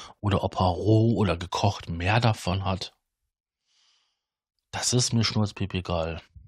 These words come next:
Ich mag ihn einfach. Und freue mich immer, wenn ich welchen kriege. Zu einem guten Preis, versteht sich.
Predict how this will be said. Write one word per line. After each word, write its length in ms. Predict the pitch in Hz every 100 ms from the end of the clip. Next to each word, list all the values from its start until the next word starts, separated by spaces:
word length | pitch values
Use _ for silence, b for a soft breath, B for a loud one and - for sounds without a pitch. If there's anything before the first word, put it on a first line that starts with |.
| - - - _ _ _ _ _ _
Ich 240 | 113 -
mag 240 | 135 110 -
ihn 80 | 64
einfach. 480 | 64 - - - _ _ _ _ _ _ _ _ _
Und 140 | - 92
freue 320 | - 113 123
mich 240 | 117 101
immer, 240 | 110 117 104
wenn 100 | 101
ich 160 | 95
welchen 280 | 90 90 104
kriege. 340 | - 87 82 - - - _ _ _ _ _ _ _ _ - -
Zu 140 | - 85
einem 120 | 90
guten 280 | - 98 76
Preis, 320 | - 90 -
versteht 320 | 85 - -
sich. 280 | - -